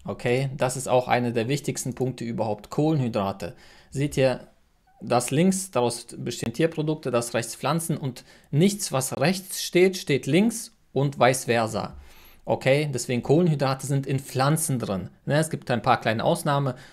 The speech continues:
so wie Laktose, ja, Milchzucker. Aber nehmen wir, wenn wir die kleinen Ausnahmen wegnehmen, sind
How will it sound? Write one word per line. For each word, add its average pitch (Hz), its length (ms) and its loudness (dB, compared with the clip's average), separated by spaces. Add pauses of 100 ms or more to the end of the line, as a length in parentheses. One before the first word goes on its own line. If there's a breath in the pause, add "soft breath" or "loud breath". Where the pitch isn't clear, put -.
so 117 160 -8
wie 113 120 -2
Laktose, 147 680 0
ja, 117 220 0
Milchzucker. 123 800 0 (640 loud breath)
Aber 120 160 0
nehmen 131 200 4
wir, 127 220 4
wenn 127 160 0
wir 123 160 2
die 117 180 -4
kleinen 123 280 2
Ausnahmen 127 420 0
wegnehmen, 135 480 0
sind 120 420 -6